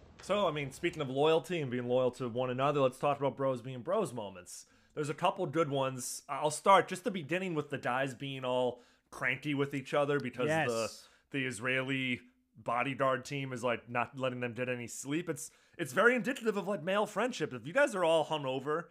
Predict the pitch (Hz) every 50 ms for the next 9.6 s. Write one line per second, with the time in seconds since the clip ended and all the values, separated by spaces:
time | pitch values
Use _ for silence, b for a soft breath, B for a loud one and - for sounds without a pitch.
0 | _ _ _ _ _ - 131 139 139 131 135 139 139 123 135 147 139 135 127 135
1 | 131 123 120 120 127 131 135 143 143 139 131 135 135 135 - 131 127 127 131 135
2 | 127 110 120 127 127 127 - - 135 135 131 123 139 147 143 165 151 139 117 120
3 | 113 110 107 - - 113 101 - - 107 101 107 110 113 - 131 131 151 180 175
4 | 143 156 135 127 127 127 127 120 107 - - - 127 117 107 - - 101 92 87
5 | - - _ _ 120 104 120 107 107 98 92 92 - 123 101 95 - - 175 156
6 | - 220 - - - 226 151 - - 165 147 147 143 143 139 - B B B B
7 | 165 - 165 175 185 - 180 196 190 175 156 143 175 143 160 139 180 180 160 131
8 | 113 123 156 151 - - - 156 - 135 120 117 117 110 - - 120 104 98 95
9 | - - 110 98 104 - - - - - 120 120